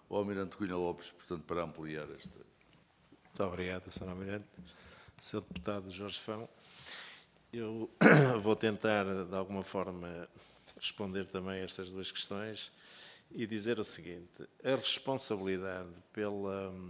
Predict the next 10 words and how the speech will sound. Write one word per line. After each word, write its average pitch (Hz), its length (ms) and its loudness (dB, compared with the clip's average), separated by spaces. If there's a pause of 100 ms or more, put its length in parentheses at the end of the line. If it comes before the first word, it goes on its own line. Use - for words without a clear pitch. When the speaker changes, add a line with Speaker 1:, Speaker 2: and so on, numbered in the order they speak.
(280)
Speaker 2:
pelas 101 280 -4
dragagens 92 640 -4
ou 92 80 -6
por 95 180 -10
manter, 98 440 -6
eh, - 1400 -10
os 117 160 -4
portos 110 560 0
em 120 160 4
funcionamento 101 1200 -6